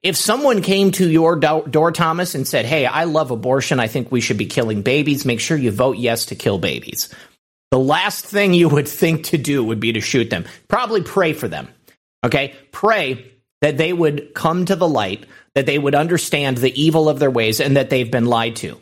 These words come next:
We are not shooting people that are running away from us.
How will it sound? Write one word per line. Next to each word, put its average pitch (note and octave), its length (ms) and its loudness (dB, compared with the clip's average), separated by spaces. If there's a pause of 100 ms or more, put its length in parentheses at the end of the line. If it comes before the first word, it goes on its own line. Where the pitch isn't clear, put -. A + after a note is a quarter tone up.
(480)
We A#3+ 160 4
are D4 80 4
not G3+ 240 0
shooting F3+ 480 0
people G#2+ 560 -2 (220)
that B2+ 120 0
are A#2+ 120 0
running D#3 380 0
away C#3 300 2
from C#3 220 -2
us. F#2 360 -10